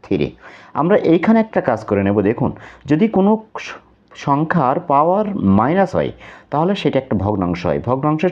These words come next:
সার্বক্ষণিক লব হবে ওয়ান। অর্থাৎ এখানে আমরা কি করব দেখুন, অতএব আমরা একটা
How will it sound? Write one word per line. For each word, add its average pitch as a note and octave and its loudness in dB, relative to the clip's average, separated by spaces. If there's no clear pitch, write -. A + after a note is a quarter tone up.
সার্বক্ষণিক E3 0
লব A#2 2
হবে F3+ 2
ওয়ান। D2 0
অর্থাৎ F3 -4
এখানে D#3 2
আমরা D#3+ 2
কি C#3 2
করব D3+ 0
দেখুন, G3 0
অতএব G3+ 2
আমরা D#3+ 2
একটা - -2